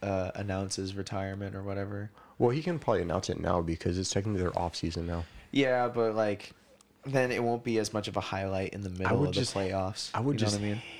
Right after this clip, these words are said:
Speaker 2: hate to go out of my N F L career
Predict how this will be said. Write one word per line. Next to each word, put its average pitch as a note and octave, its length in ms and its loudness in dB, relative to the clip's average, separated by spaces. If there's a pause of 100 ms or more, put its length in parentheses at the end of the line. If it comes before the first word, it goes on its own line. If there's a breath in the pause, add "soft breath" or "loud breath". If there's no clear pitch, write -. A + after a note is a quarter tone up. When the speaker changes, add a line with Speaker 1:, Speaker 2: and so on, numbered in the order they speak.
(180)
Speaker 2:
hate G2 280 -2
to G#2+ 100 -2
go F#2 300 2
out F2 300 2 (840 soft breath)
of G#2+ 80 -6
my F#2+ 120 2
N F#2 180 2
F F#2 140 -2
L G2+ 140 2
career F#2+ 540 2